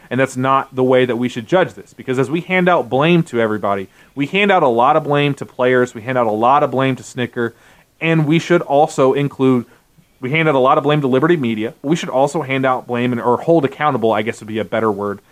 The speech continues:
literally every facet. That includes the front office as well. They should be held accountable as well. This is not a team that's looking to, quote unquote, do a, or I shouldn't say quote, but to, to have a good regular season. This is a team that was supposed to come into this year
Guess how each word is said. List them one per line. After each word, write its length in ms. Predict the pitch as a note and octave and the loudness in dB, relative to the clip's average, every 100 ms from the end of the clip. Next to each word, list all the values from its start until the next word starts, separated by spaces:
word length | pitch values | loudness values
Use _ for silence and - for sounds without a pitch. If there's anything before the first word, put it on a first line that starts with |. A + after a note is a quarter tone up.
| _ | _
literally 420 | - D3 D3+ C#3+ B2 | -4 2 4 4 2
every 220 | B2+ B2 | 0 -2
facet. 460 | - A#2 - - | -2 -4 -4 -10
That 120 | A2 A#2+ | -8 -6
includes 380 | A#2+ D#3 D#3 | -2 0 0
the 80 | D#3 | -2
front 260 | - D#3 D3 | -4 -2 0
office 320 | C#3 C#3 C3+ | 0 -2 -8
as 140 | B2+ | -8
well. 180 | C#3 A#2+ | -2 0
They 140 | F2+ G#2 | -2 -10
should 160 | - | -12
be 60 | A#2+ | -8
held 180 | B2+ C#3 | -6 -6
accountable 420 | C3+ C3 B2+ D#3 | -6 -4 0 -2
as 140 | E3 | 0
well. 260 | A#2 A#2+ - _ | 0 0 -2 _
This 120 | C#3 | -10
is 100 | A#2 | -8
not 200 | A2+ B2 | -2 -2
a 40 | C#3 | -2
team 260 | - D#3+ | -2 0
that's 180 | C#3 C3 | 0 0
looking 280 | C#3+ C#3+ C3+ | -6 -6 -6
to, 240 | C#3 C3+ | 0 0
quote 260 | B2 C#3 C3+ | 0 0 0
unquote, 360 | B2+ C#3 C3 B2+ _ _ - | 0 0 0 -2 _ _ -2
do 180 | C3+ | 2
a, 100 | C3+ | 2
or 460 | A2 A#2+ A2 A2+ G#2 - | 2 0 2 0 -2 -6
I 140 | A2 | -8
shouldn't 200 | A2+ G#2 | -8 -12
say 120 | G#2 | -12
quote, 200 | - - | -12 -14
but 220 | - A2 - | -12 -14 -4
to, 220 | A2+ G2 _ _ | -2 -2 _ _
to 100 | - | -4
have 180 | C3+ C3+ | -2 0
a 80 | |
good 260 | A#2+ B2 C#3+ | 0 2 2
regular 360 | C3+ D3 C3+ A2+ | 2 2 2 0
season. 320 | A2+ G#2+ B2+ | -4 -6 -4
This 180 | B2+ D3 | -4 -4
is 80 | |
a 80 | C3+ | -6
team 260 | C3 D3+ C#3 | -4 -4 -2
that 180 | B2 - | -2 -4
was 200 | B2+ A#2 | -6 -4
supposed 400 | - - C3 C3+ | -4 -2 -2 -2
to 60 | B2 | -8
come 180 | B2+ D3 | -2 0
into 140 | D3 | 2
this 220 | B2 A2+ | 2 0
year 280 | A2+ A2+ A2 | -2 -2 -2